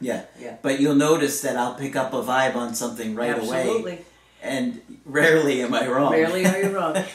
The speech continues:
Speaker 2: And I can tell you a time, and I've come to believe that, that people grew up under crazy, who
Speaker 1: Yeah.
Speaker 2: grew up under crazy circumstances can do assessments far, faster than I would ever be able to. Now remember, I got a job one day, and the guy who interviewed me was charming, as people are always when they hire you.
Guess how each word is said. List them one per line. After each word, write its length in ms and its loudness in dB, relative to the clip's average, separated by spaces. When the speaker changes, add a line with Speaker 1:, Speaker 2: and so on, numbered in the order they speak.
Speaker 2:
And 120 -2
I 120 0
can 180 -8
tell 240 -2
you 140 0
a 60 -6
time, 260 -6
and 120 -2
I've 180 0
come 200 2
to 80 -10
believe 360 -8
that, 200 -10
that 140 -12
people 300 -8
grew 200 -8
up 140 -8
under 140 -18
crazy, 340 -6
who 100 -16
Speaker 1:
Yeah. 220 -8
Speaker 2:
grew 100 -4
up 120 -2
under 140 -6
crazy 420 -6
circumstances 840 -10
can 220 -12
do 160 -8
assessments 640 -10
far, 260 -6
faster 600 -4
than 160 -6
I 200 -4
would 160 -6
ever 160 -8
be 220 -10
able 180 -12
to. 160 -20
Now 80 -6
remember, 400 0
I 80 2
got 220 -2
a 40 -10
job 300 -2
one 160 -8
day, 240 -10
and 160 -4
the 60 -4
guy 200 -2
who 160 -6
interviewed 400 -8
me 120 -10
was 260 -16
charming, 480 -8
as 120 -14
people 400 -12
are 300 -6
always 340 -6
when 140 -8
they 120 -8
hire 260 -8
you. 180 -10